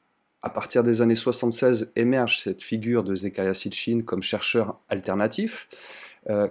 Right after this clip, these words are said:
quels sont, euh, Anaël, est-ce que tu peux nous, nous rappeler les grandes trames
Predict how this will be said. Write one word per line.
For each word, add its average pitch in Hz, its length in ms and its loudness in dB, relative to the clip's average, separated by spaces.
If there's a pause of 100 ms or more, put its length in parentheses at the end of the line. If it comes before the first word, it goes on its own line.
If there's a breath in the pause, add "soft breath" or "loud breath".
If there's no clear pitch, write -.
quels 180 160 2
sont, 175 360 4
euh, 127 160 10
Anaël, 131 280 6
est-ce 147 120 0
que 127 80 -2
tu 117 140 -8
peux 127 280 2 (160)
nous, 123 300 4
nous 120 200 6
rappeler 156 460 6 (320 loud breath)
les 117 200 4
grandes 123 360 4
trames 190 460 2